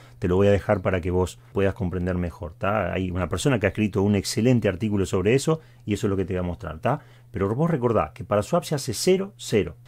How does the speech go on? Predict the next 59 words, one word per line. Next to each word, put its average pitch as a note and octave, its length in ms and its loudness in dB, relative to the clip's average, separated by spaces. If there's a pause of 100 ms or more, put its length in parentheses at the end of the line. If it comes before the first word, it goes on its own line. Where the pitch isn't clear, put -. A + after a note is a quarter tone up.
(100)
Y G#2+ 100 0
para A2 160 4
el C3+ 60 6
resto G#3+ 200 4
de F3 40 4
las C#3 80 4
particiones A2+ 600 0 (280)
es A2 340 2
cero D3 340 8
dos, D#3+ 380 6
salvo B2 340 4
para G2+ 200 4
root, A2+ 220 0
que G#2+ 100 2
es - 120 0
cero F#2 200 0
uno. D#2+ 260 -2 (300)
Cero A#2+ 240 8
uno A3+ 220 10
es F3 60 8
root, C3+ 220 4 (320)
cero A#2+ 280 6
dos F3+ 280 8
es - 140 0
todas F#3 240 8
las A#2+ 100 6
demás, C#3+ 400 4 (400)
excepto C3+ 500 6
swap, C#3 300 6
que A2+ 120 0
es G2 60 0
cero F#2+ 220 2
cero, - 320 -6
¿tá? E3 200 2 (380)
Ahora A#2 200 6
lo C3+ 80 6
que C3+ 80 4
hacemos C#3 280 2
es A2 120 -4
esto. - 320 -4 (200)
Tenemos B2+ 200 6
que C#3+ 80 8
guardar, F3 340 12
así F#2+ 180 2
que B2 80 4
hacemos B2+ 260 4
casita C#3 520 6
O. C#3 140 8
¿Te G#2+ 80 0
acordás D3+ 160 4
lo C#3 40 0
que C3+ 60 2
era C#3+ 80 4
la A#2 80 2
casita? A2+ 400 2
Era G#2 140 6
control. A#2+ 440 4
Control C3 520 4
O, F#3+ 320 8